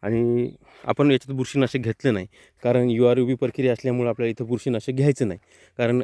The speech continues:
या व्हरायटीला यू आर यू बी प्रक्रिया असल्यामुळं बुरशीनाशक, वरखड आणि टॉनिक पण चालत नाही. परंतु कसं आहे माहीत आहे का, अ, याच्यामध्ये आपल्याला, अ, इसाबियन यासाठी घेतलेलं आहे, या आपल्याला थोडंसं हिरवेपणा कमी वाटायला, कारण ही जमीन चुनखडीयुक्त आहे.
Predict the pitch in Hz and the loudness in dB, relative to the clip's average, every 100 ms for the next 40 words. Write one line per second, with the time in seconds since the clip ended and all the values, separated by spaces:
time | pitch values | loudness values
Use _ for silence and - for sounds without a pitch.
0 | - 127 123 123 117 127 127 123 120 120 | 2 2 4 2 -2 -2 -2 0 0 0
1 | 123 120 113 120 113 127 123 113 117 - | -2 -4 -4 -4 -2 -2 -2 -2 -2 0
2 | 120 113 127 117 113 110 127 - _ - | -2 -2 -6 -2 -2 0 -4 -4 _ -20
3 | - _ - 151 - 151 185 190 180 139 | -20 _ 0 2 2 2 2 0 0 0
4 | 117 113 104 117 - 131 156 139 160 156 | 0 -4 -8 -10 -6 0 0 0 -4 -2
5 | 160 156 147 135 123 147 202 _ _ _ | 0 2 0 0 -4 -6 -10 _ _ _
6 | - 117 117 120 147 143 143 143 127 143 | -4 0 0 0 2 2 2 2 0 -2
7 | 139 151 143 - _ _ _ _ - 120 | -2 -2 -6 -16 _ _ _ _ -6 0
8 | 123 120 131 160 147 156 160 - - 139 | 2 0 2 2 4 2 0 -8 -2 0
9 | 151 156 151 131 - 127 113 135 - _ | 2 0 -2 -2 -2 0 0 -2 -8 _
10 | - 127 - - 151 151 - 151 160 143 | -12 -8 -6 -2 0 0 -2 -2 0 0
11 | 139 170 165 143 123 120 120 104 104 117 | 4 6 6 2 0 0 0 -2 -4 -2
12 | 127 139 127 131 165 - 151 143 143 127 | 0 0 2 2 2 2 0 2 2 0
13 | - 98 | -4 -10